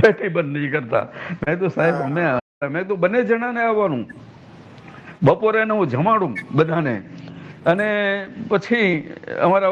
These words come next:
Speaker 1: એ કાર્યક્રમ પૂરો થવાની તૈયારી હતી, એટલે મેં કીધું, "બહેનો, તમને આ અમારા ભાઈઓ બેઠા છે, એ પૈસા કેટલા આપે? કાંઈ કમાય છે?" મને કે, "હા, સાંજ પડે ત્રણસો રૂપિયા કમાય છે." મેં તો, "તો બહુ સારું,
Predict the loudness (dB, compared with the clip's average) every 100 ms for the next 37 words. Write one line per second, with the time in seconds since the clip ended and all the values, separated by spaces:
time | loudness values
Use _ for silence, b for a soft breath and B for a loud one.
0 | 0 -2 -2 0 0 0 -2 -2 0 0
1 | 2 0 0 0 0 -2 -2 0 0 0
2 | -2 -2 -4 -6 -8 -2 2 2 2 2
3 | B B B B 0 2 2 -2 -2 -2
4 | 0 2 2 -2 -10 -14 -16 -6 0 2
5 | 4 2 2 2 2 2 2 0 0 0
6 | 0 0 0 2 0 0 0 0 0 0
7 | -4 -2 0 0 0 -4 B B B B
8 | 0 2 4 0 -2 0 0 -2 -8 -14
9 | -16 _ -20 -20 -18 -14 -12 -2 0 2
10 | 0 -2 -4 -2 -2 -2 0 -2 2 2
11 | 0 0 0 -2 -6 -12 -2 0 2 2
12 | 4 4 4 2 0 -2